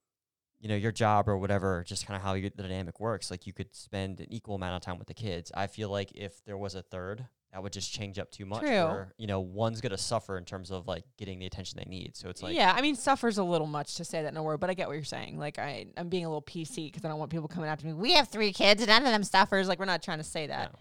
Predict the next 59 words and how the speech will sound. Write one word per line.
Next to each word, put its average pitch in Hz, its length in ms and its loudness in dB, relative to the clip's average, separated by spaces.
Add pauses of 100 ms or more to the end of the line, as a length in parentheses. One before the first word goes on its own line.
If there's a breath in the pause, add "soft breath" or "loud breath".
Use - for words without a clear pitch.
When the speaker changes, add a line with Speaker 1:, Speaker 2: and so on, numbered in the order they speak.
(120)
Speaker 2:
We're 196 60 -8
not 190 140 2
trying 190 160 -2
to, 170 180 -4
you 175 100 -8
know, 156 100 -4
down 165 280 0
anybody's 151 320 -4
family 151 220 -6
dynamic. 147 380 -8
But - 160 -8
for 175 340 0 (520 soft breath)
the 214 100 -4
way 202 200 4
that 185 160 2
we 220 200 2
operate, 190 420 4
the 180 80 -4
way 170 140 -2
that 165 80 0
we 170 100 -4
work, 175 300 0
we 190 160 -2
have 196 220 2
finally 196 320 0
gotten 175 260 0
to 175 180 -4
a 147 60 -2
space 247 360 6
where 185 220 0
we, 175 80 -2
we 165 200 -6
have 208 280 8
a 202 60 4
little 180 220 0
bit 170 100 -4
of 151 100 -4
a 156 40 -2
rhythm. 165 440 4
If 175 180 -2
we 190 100 0
had 185 200 0
a 202 80 2
third, 165 460 0 (340 loud breath)
the 208 80 -4
rhythm 214 240 6
would 196 140 2
be 190 160 -2
off. 240 320 4
But 208 100 8
I 220 100 10
also 214 640 6 (640)
like 214 260 6
to 226 120 2
remind 180 480 2
myself, 233 640 10
too, 311 360 4
that, 208 160 6
like, 190 380 8